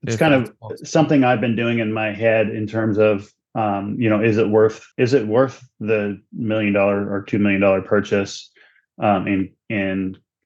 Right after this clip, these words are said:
Speaker 1: cash flow?
Speaker 2: Yeah.
Speaker 1: Um, does it match, or am I better off to go with the, the smaller one bedroom in Ashford?
Speaker 2: So my just, like, super quick analysis, and I'm gonna say, I'm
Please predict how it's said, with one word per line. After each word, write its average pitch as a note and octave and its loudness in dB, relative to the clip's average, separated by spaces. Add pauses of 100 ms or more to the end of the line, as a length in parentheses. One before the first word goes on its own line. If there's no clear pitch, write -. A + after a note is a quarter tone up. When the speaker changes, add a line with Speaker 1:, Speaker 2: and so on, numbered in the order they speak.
Speaker 1:
cash A2+ -2
flow? G2+ -6
Speaker 2:
Yeah. G2+ -2
Speaker 1:
Um, G2+ -14 (580)
does A2+ 4
it G#2+ -2
match, F#2+ -8 (200)
or A2 2
am G#2+ 0
I G#2+ -2
better G#2 4
off G2+ 2
to G#2 -10
go G2 -2
with G2+ -10
the, G2+ -4 (480)
the A2 -8
smaller G2 -2
one F#2+ -4
bedroom F#2+ -4
in F#2 -8
Ashford? G2+ -16
Speaker 2:
So B2 0 (100)
my C3+ 2
just, B2 -8
like, A2+ 0 (680)
super C#3+ 0
quick G#2+ -2
analysis, G2+ -4
and G2+ -4
I'm G2+ -2
gonna A2+ -2
say, A#2 -2
I'm G#2+ -4